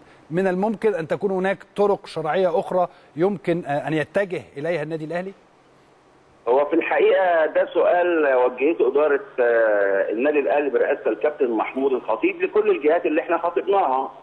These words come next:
Speaker 1: مم.
Speaker 2: بنقول له احنا سلكنا طريق القانون
Speaker 1: مم.
Speaker 2: ولم نتحصل على حقوقنا الأدبية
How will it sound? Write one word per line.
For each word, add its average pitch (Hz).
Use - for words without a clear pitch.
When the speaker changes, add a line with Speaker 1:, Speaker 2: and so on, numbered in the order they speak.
Speaker 1:
مم. 156
Speaker 2:
بنقول 165
له 170
احنا 165
سلكنا 156
طريق 139
القانون 175
Speaker 1:
مم. 147
Speaker 2:
ولم 151
نتحصل 156
على 156
حقوقنا 160
الأدبية 139